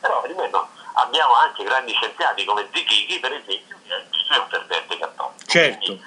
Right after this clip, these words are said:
Speaker 1: diciamo che le possibilità sono
Speaker 2: Lo scienziato non è obbligato moralmente ad essere
Speaker 1: Eh,
Speaker 2: ateo, ecco.
Speaker 1: Assolutamente,
Speaker 2: <laughs>
Speaker 1: a-, assolutamente. Le, le sue teorie possono sposarsi bene con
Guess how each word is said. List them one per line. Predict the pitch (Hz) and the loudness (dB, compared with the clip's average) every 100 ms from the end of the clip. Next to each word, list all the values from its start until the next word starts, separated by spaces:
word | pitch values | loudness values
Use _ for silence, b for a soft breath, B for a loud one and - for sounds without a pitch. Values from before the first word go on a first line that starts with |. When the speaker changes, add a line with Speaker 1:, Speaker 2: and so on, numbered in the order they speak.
| B B - _ | B B -20 _
Speaker 1:
diciamo | 139 - 165 143 - | -2 2 4 2 0
che | - 110 - _ _ - | -4 -6 -10 _ _ -10
le | 156 | -4
possibilità | 170 - - - - - 95 - | -4 -4 -8 -8 -4 -2 -2 -2
sono | 110 - - | -10 -12 -2
Speaker 2:
Lo | 151 180 | 4 6
scienziato | - 233 233 - 208 185 190 196 | 8 6 6 4 6 6 6 4
non | 175 180 | 6 8
è | 202 | 8
obbligato | 185 147 175 175 202 165 151 | 8 4 2 6 6 6 2
moralmente | 151 196 233 175 185 185 | 6 8 8 8 6 6
ad | 139 143 | 6 6
essere | - - 147 | 4 6 8
Speaker 1:
Eh, | |
Speaker 2:
ateo, | 180 131 120 107 | 8 4 0 -2
ecco. | 156 131 - - - 156 | 2 2 2 -10 -2 4
Speaker 1:
Assolutamente, | 196 220 202 196 165 - - 180 - | 4 4 4 4 2 0 4 6 4
Speaker 2:
<laughs> | - | 4
Speaker 1:
a-, | 190 - | 2 4
assolutamente. | 165 - 180 160 160 120 110 95 - 123 | 2 2 -2 -2 -2 -2 -4 -4 -2 -2
Le, | 143 156 147 B B B | -2 -4 -6 B B B
le | 151 160 | -10 -4
sue | - 403 | -2 -2
teorie | - 220 240 196 214 | -2 -2 -2 -2 0
possono | 180 151 - 165 151 151 147 | 2 2 2 4 4 4 2
sposarsi | - 180 180 156 - 196 | 0 0 2 0 -2 -12
bene | - 113 120 180 | -6 -2 -2 -2
con | - 120 | 2 2